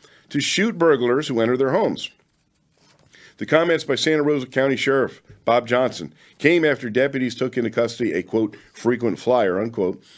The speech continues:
who was accused of breaking into several homes on Wednesday, April twentieth. Brandon J. Harris, who Johnson said had been arrested seventeen times, faces seven charges after his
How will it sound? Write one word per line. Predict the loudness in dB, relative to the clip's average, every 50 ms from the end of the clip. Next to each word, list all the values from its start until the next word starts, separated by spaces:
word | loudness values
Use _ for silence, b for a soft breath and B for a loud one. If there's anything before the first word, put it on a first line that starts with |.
| B B
who | -4 -2
was | -2 -2 -2
accused | -6 -6 -4 -4 -2 -2 -4
of | -6 -4
breaking | 0 0 0 0 0 -2 -2 -2
into | -2 -2 -4
several | -2 -2 -2 -2 -2 -2
homes | 0 0 0 0 0 0 -2 -6 -12 b b b b b b b
on | 0 0 2 2 2
Wednesday, | 2 2 0 -2 -2 0 0 0 0 0 -2
April | -2 -4 -4 -6 -8
twentieth. | -4 -2 -2 0 0 0 -2 -4 -10 -20 _ _ _ _ b b b b b b b b b
Brandon | 2 4 4 4 4 2 0 -2 0
J. | 2 2 2 2
Harris, | 2 2 2 2 0 -2 -4
who | -6
Johnson | -4 -2 0 0 0 -2 -4
said | -2 -2 -2 -2
had | 0 -2
been | -4 -2
arrested | 0 0 -2 -2 -2 -6 -8
seventeen | -6 -2 0 0 0 -2 -4 -8 -8 -4 -2 -2 0 -2 -2
times, | -2 -4 -4 -4 -2 -4 -6 -6 -8 -12 -18 _ _ _ _ B B B B B B B B B B
faces | 0 2 2 2 2 -2 -4 -6 -4
seven | -2 0 0 0 0 -2
charges | -2 0 0 0 0 -2 -6 -6 -4
after | -4 -4 -4 -4 -6
his | -4 -2 -2 -2 -4 -6